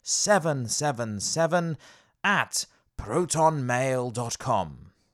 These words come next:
I welcome your interaction, and everything you send me will be passed on to the research and writer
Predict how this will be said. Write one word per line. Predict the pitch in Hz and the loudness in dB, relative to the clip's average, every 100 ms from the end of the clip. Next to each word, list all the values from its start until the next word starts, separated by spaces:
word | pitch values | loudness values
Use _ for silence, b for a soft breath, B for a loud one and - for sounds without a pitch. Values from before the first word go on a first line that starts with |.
| _ _ _ _ _ _ _ _ | _ _ _ _ _ _ _ _
I | - 190 | -4 -2
welcome | 190 240 247 - 104 82 73 _ _ - | 4 8 8 6 -4 -4 -12 _ _ -12
your | 98 98 92 90 87 85 87 | -6 -2 0 0 0 -2 -4
interaction, | - 123 101 107 165 - 120 151 170 b b b b b b _ - | -4 -2 0 2 2 2 -2 -2 -4 b b b b b b _ -2
and | 196 202 165 139 _ _ _ _ - | 0 0 -2 -10 _ _ _ _ 0
everything | 277 196 123 - 95 | 2 2 0 -4 -8
you | 87 | -6
send | 85 98 92 104 | -4 -2 -4 -4
me | 113 | -4
will | 113 135 | -2 -2
be | 143 | -2
passed | 147 180 165 139 151 | -4 0 0 0 0
on | 143 143 127 | 0 0 -4
to | - 139 117 101 | -2 -2 -2 -4
the | 98 92 87 - | -4 -4 -6 -8
research | 117 151 156 165 147 - | 0 0 2 2 2 0
and | - 147 127 | 0 0 0
writer | 117 147 - 117 98 | 4 4 4 -2 -2